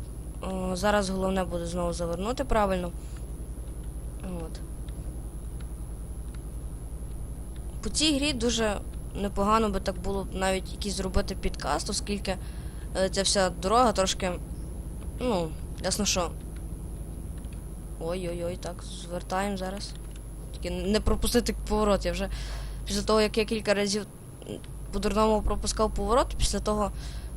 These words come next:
ще їздив кілька зайвих десятків кілометрів, мене вже щось більш-менш навчило. От. Хоча я все одно досі не можу нормально, е, встигнути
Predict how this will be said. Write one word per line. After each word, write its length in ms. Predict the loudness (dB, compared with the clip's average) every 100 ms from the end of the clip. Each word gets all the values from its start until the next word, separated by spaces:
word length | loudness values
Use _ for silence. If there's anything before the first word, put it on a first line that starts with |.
| -2
ще 240 | 0 2
їздив 440 | 2 0 2 0 0 -6
кілька 400 | -4 0 4 4 4
зайвих 520 | 2 4 6 6 2 0
десятків 500 | 2 2 4 2 2
кілометрів, 560 | 2 4 4 4 2
мене 220 | 2 2 2
вже 300 | 0 -2 -2 -6 -6 -6 -6 -6 -6 -6 -6 -6 -6 -6 -6 -6 -6 -6 -6 -6 -6 -6 -2 0
щось 240 | 0 2
більш-менш 440 | 2 2 4 4
навчило. 460 | 2 2 2 0 -2 -6 -6 -8 -6 -8 -6
От. 320 | -4 -4 -4 -6 -6 -6 -6 -6
Хоча 180 | 0 4
я 140 | 8
все 200 | 10 10
одно 260 | 8 8 6
досі 280 | 4 2 2
не 80 | 0
можу 260 | 0 0
нормально, 460 | -2 0 0 0 -2 -8 -10 -10 -10 -10 -12 -12 -10 -4
е, 460 | -2 0 0 0 -2 -4 -6
встигнути 580 | -8 0 2 2 2 -2